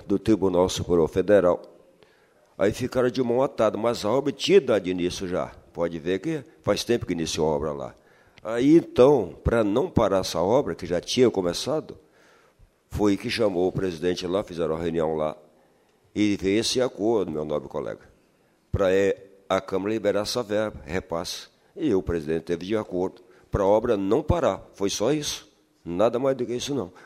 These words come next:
Mas, volto a dizer, se esse três milhões aí que o presidente conseguiu, dois milhões e oitocentos com o Marco Duval, com o senador Marco Duval, vier, seja bem-vindo. Que o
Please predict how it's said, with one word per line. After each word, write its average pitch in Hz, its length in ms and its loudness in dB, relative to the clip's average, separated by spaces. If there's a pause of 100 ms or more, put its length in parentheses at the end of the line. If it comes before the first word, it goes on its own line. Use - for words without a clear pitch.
(120)
Mas, 107 320 4
volto 98 320 0
a 151 40 0
dizer, 139 460 2 (300)
se - 240 -2
esse 165 420 2 (560)
três 139 320 4
milhões 107 540 2
aí 92 180 2
que 92 100 -4
o 95 80 2
presidente 92 460 0
conseguiu, 87 340 -2
dois 95 220 2
milhões 87 300 2
e 92 60 -2
oitocentos 85 500 -2
com - 120 -6
o 82 40 0
Marco 80 240 -2
Duval, 78 260 -2
com - 60 -16
o - 40 -12
senador 80 360 -4
Marco 76 200 -4
Duval, 78 400 -4 (240)
vier, 85 540 0 (320)
seja 196 320 4
bem-vindo. 165 720 0 (680)
Que 123 100 -2
o 110 180 4